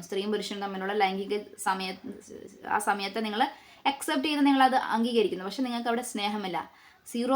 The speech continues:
ആയിട്ട് സ്നേഹം നിൽക്കുവാണ്, നിങ്ങളുടെ ശരീരം മാത്രമാണ് അവിടെ ഉണ്ടാകുന്നത്. ആ സമയത്ത് മനസ്സ് ഭയങ്കര പാപാവസ്ഥകളിലൂടെ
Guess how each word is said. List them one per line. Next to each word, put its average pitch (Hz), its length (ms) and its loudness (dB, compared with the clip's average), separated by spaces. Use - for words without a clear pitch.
ആയിട്ട് 240 300 6
സ്നേഹം 214 340 0
നിൽക്കുവാണ്, 190 460 2
നിങ്ങളുടെ 190 280 -4
ശരീരം 214 340 2
മാത്രമാണ് 202 580 2
അവിടെ 185 200 2
ഉണ്ടാകുന്നത്. 170 580 0
ആ 226 40 4
സമയത്ത് 208 420 0
മനസ്സ് 196 460 2
ഭയങ്കര 196 580 -2
പാപാവസ്ഥകളിലൂടെ 175 960 4